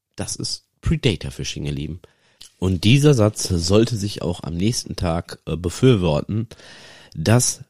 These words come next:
mit Leidenschaft, Ausdauer, Hingabe und dem Willen zum Fisch und eine Menge Glück das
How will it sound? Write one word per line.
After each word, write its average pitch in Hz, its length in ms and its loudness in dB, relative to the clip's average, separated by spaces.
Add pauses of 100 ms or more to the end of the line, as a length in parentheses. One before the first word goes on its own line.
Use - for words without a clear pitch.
(180)
mit 85 200 -8
Leidenschaft, 135 800 2 (100)
Ausdauer, 113 680 0
Hingabe 139 680 4
und 208 260 4
dem 208 220 4
Willen 147 280 6
zum 139 200 2
Fisch - 460 -6 (360)
und - 200 -6
eine 80 200 -6
Menge 147 460 2 (100)
Glück 90 480 -2 (1200)
das - 260 -2